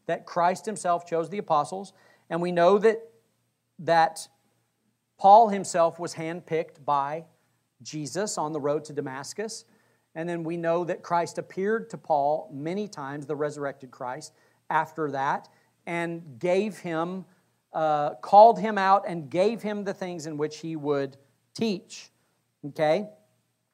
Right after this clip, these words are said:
And he says, "I'm one of them, I'm one of the apostles, and you guys, you Corinthians, think that you have surpassed us." And he says, "But look, here's the evidence," uh,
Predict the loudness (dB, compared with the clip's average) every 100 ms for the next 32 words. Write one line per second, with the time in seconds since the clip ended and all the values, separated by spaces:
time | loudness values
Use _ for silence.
0 | _ _ _ _ _ -6 -4 0 4 4
1 | 2 -4 -10 _ _ -20 -20 _ _ _
2 | _ _ _ _ _ _ _ _ _ _
3 | _ _ _ -2 2 4 6 6 6 2
4 | 2 2 0 -6 -16 _ _ _ _ _
5 | -4 -2 2 2 2 0 0 2 2 -2
6 | -12 -10 -10 -8 -6 -4 2 6 6 6
7 | 0 -6 -8 -6 -6 -6 -8 -12 -10 -10
8 | -8 -8 -10 -10 -4 -2 -4 -8 -8 -8
9 | -8 -10 -16 -18 -20 _ _ _ _ _
10 | _ _ _ _ _ -8 -6 0 6 6
11 | 4 -4 -14 -2 4 4 4 6 6 2
12 | -12 -8 -6 -4 2 4 4 0 -10 -14
13 | -14 -16 _ -4 -2